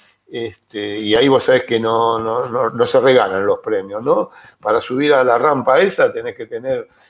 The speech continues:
eh, mucho reconocimiento. Así que el, la satisfacción del deber cumplido, de haber hecho eso que una vez dijo Jackie X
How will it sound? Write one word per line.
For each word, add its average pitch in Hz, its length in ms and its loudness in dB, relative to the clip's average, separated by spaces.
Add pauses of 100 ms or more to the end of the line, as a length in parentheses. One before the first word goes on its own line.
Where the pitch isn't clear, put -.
(180)
eh, 110 220 -12
mucho 110 720 -8 (320)
reconocimiento. 104 1080 -6 (500)
Así 127 260 -10
que 143 260 2 (560)
el, 143 300 -6
la 147 280 -4
satisfacción 151 540 -2
del 147 140 2
deber 143 320 2
cumplido, 185 600 -2
de 131 80 4
haber 135 420 0 (480)
hecho 147 400 2
eso 131 340 -2
que 127 120 -8
una 123 180 -6
vez 131 220 -4
dijo 120 560 -6 (640)
Jackie 135 520 -2
X - 460 -10